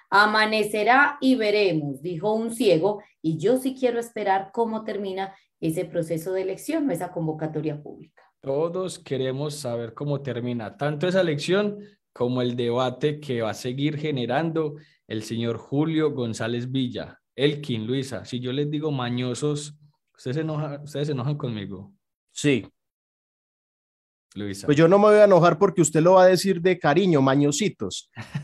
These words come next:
Speaker 3: pero,
Speaker 2: <laughs>
Speaker 3: pero es una expresión, claro, ante la Real Academia de la Lengua tiene un significado universal.
Speaker 2: Claro.
Speaker 3: Pero es una expresión muy nuestra y, y hasta hace parte de, de, del vulgo, mañoso.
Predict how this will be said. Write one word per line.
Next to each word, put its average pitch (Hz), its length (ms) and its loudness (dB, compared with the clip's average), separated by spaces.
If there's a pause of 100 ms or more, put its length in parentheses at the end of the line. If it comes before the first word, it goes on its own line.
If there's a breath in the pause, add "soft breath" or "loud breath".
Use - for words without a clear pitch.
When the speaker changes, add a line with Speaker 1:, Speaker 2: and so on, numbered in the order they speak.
(160)
Speaker 3:
pero, 131 260 6
Speaker 2:
<laughs> - 80 -8
Speaker 3:
pero 131 240 4
es 131 160 4
una 170 140 4
expresión, 139 580 0
claro, 170 280 6
ante 123 200 4
la 123 100 6
Real 123 280 4
Academia 147 540 4
de 160 100 6
la 131 120 4
Lengua 120 460 4
tiene 165 220 2
un 165 100 4
significado 131 720 2
universal. 135 680 2 (760)
Speaker 2:
Claro. 98 340 -6
Speaker 3:
Pero 131 240 -4
es 123 120 -6
una 170 140 4
expresión 127 560 2
muy 170 200 4
nuestra 170 560 2
y, 139 200 0
y 151 120 2
hasta 147 240 2
hace 202 160 4
parte 196 440 0
de, 156 140 2
de, 110 280 -4 (100)
del 120 240 -4
vulgo, 143 500 -2 (560)
mañoso. 120 800 2